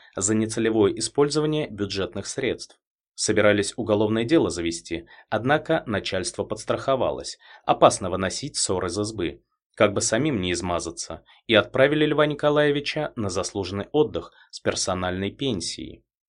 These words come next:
Бывшие коллеги от неудачника мигом отвернулись, контакты прекратили. И как-то сразу выяснилось, что его сын сидит в правлении авиакомпании незаслуженно,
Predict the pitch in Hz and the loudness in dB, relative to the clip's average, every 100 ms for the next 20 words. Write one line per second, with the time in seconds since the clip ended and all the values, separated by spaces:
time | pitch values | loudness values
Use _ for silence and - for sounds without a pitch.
0 | _ _ _ 101 101 - 190 - 107 156 | _ _ _ -2 0 2 0 2 4 6
1 | 160 156 160 156 156 - 156 151 156 113 | 4 4 0 2 2 2 -4 -2 -2 0
2 | 104 101 101 107 98 90 85 82 82 - | -2 -2 -4 -4 -4 -6 -6 -6 -6 -10
3 | _ _ - 104 131 147 - 160 - - | _ _ 0 2 2 0 0 -6 -4 -8
4 | 90 92 87 - 80 78 - _ 120 117 | -4 -4 -4 -8 -8 -10 -14 _ -6 0
5 | 110 - 107 - 107 107 131 180 - 104 | 0 0 -2 4 4 4 2 0 -2 -4
6 | 87 85 - - 113 107 104 104 - 175 | -4 -4 -6 -4 2 2 2 0 2 0
7 | 101 - - 113 120 - 123 120 120 117 | 0 -6 -6 -4 -4 -2 0 2 4 2
8 | 120 110 107 107 113 123 160 170 170 - | 0 0 2 2 0 0 4 4 2 -4
9 | 107 98 95 - 92 87 90 90 87 82 | -4 -2 -2 -4 -6 -6 -4 -4 -4 -8